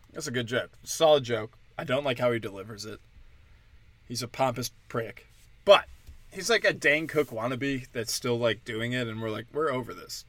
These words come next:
Just be yourself. Uh, we'd much rather see you." Um, and I think that could make his comedy, like,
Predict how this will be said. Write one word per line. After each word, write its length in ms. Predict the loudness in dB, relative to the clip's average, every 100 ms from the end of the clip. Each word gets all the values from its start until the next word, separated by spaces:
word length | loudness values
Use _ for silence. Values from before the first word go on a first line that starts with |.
| -16
Just 240 | -16 -10
be 80 | -6
yourself. 420 | -6 -4 -6 -8 -14 -18
Uh, 60 | -16 -10
we'd 160 | -8
much 220 | -4 -4 -2
rather 180 | -4
see 220 | -6 -10 -10
you." 240 | -12 -14 -20 -20 -20 -20 -20 -14 -12 -10 -4
Um, 380 | -4 -4 -8 -8 2
and 100 | 4
I 60 |
think 160 | 4 2
that 160 | 2
could 200 | 2 0
make 200 | 2 2
his 140 | 0 -2
comedy, 340 | -2 -2 -4
like, 160 | -10